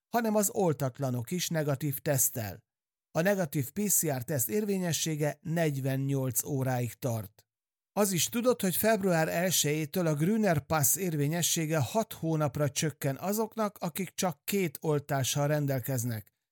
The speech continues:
A tájékoztatón bejelentették, hogy ez nem változik és nem vezetnek be átmeneti időszakot.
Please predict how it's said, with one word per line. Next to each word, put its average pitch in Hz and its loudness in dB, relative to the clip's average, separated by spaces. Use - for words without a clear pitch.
A 151 -2
tájékoztatón 208 0
bejelentették, 175 0
hogy 160 -2
ez 151 4
nem 180 0
változik 156 -2
és 160 -2
nem 180 0
vezetnek 156 0
be 165 -2
átmeneti 156 -2
időszakot. 127 -2